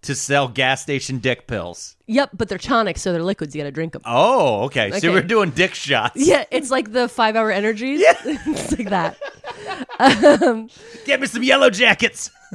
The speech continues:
Speaker 2: So Brinkley
Speaker 1: They still sell that same
Speaker 2: They do?
Speaker 1: type of stuff. No, I'm saying, like, gas station dick pills and all
Speaker 2: Oh.
Speaker 1: that stuff.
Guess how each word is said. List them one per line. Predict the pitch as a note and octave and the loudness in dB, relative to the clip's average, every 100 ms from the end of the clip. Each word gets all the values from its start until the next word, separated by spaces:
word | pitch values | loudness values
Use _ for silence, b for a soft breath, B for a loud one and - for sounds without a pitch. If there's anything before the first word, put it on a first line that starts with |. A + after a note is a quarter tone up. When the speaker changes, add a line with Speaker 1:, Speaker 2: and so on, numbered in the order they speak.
| - | -14
Speaker 2:
So | - C4+ C4+ | -2 0 0
Brinkley | G#3+ C4+ D4 - F#4 F#4+ F4 | -2 -2 -2 -4 -2 0 0
Speaker 1:
They | B3+ | 0
still | - - F#3 F#3+ | -2 0 0 0
sell | - C3 B2+ | -2 -2 -2
that | G#2 G2 - | -4 -8 -8
same | - B2 | -2 0
Speaker 2:
They | D#3 | 0
do? | |
Speaker 1:
type | F3 F4+ | 0 -2
of | - | -4
stuff. | A#2+ G#2+ _ - - | -4 -4 _ -20 -4
No, | F3 | 0
I'm | F#3+ | 2
saying, | G3 D#3+ | 2 0
like, | B2+ A2 | -2 -4
gas | - C3+ C3 | -2 -2 0
station | C#3 B2+ B2 | -4 -4 -6
dick | A2+ A2 | -6 -6
pills | - A#2+ B2 A#2+ | -4 -2 -2 -2
and | G3 | 0
all | - | 2
Speaker 2:
Oh. | |
Speaker 1:
that | B2+ | 0
stuff. | C#3 B2+ - | -2 -6 -10